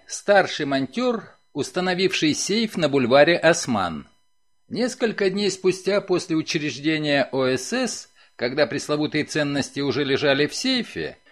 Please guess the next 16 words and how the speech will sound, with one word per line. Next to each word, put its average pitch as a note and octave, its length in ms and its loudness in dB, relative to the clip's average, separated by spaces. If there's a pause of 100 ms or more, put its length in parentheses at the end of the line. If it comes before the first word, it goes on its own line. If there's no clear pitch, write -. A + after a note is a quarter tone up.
(100)
на A#2+ 120 -2
квартиру G#3+ 500 -2
Канеля G3 460 0
вечером, G#3 560 0 (100)
часов A#3 440 0
около E3+ 320 2
десяти, F3+ 580 0
явился A3 420 2
один G#3+ 300 4
из F3+ 100 0
учредителей G3+ 840 -2
О F#3 180 4
С F#3 460 0
С, C3 460 0 (120)
Жермен D3+ 560 2
Массар. G#3+ 640 0